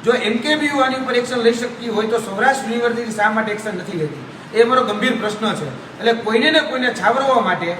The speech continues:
કંઈક ને કંઈક અમને કંઈક દાળમાં કાળું લાગી રહ્યું છે. કેમ કે જોવા જઈએ તો જે સંસ્થાનો અને જે, અ, સો-, સોશિયલ મીડિયા દ્વારા જે પેપર લીકેજના જે પુરાવા અમે આપ્યા,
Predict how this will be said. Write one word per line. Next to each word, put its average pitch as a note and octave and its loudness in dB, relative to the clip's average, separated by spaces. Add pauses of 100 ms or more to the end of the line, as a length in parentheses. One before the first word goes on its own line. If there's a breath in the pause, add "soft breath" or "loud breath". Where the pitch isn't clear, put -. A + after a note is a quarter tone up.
(300)
કંઈક A#3 0
ને C4+ 0
કંઈક C4 0
અમને A#3+ 0
કંઈક A#3 -2
દાળમાં A#3 2
કાળું A3 2
લાગી G3+ 2
રહ્યું A3+ 2
છે. E3+ -4
કેમ A#3+ -2
કે - -6 (600)
જોવા C4+ 4
જઈએ B3+ -2
તો B3 0
જે A#3 0
સંસ્થાનો A#3 0
અને G#3 0
જે, A3+ 4 (340)
અ, F3+ -10 (240)
સો-, A3+ 2
સોશિયલ A3+ 0
મીડિયા A#3 4
દ્વારા A3+ 6
જે A3 -2
પેપર A3 -2
લીકેજના A3+ 0
જે A3+ 2
પુરાવા A3+ 2
અમે A3 0
આપ્યા, G3+ 2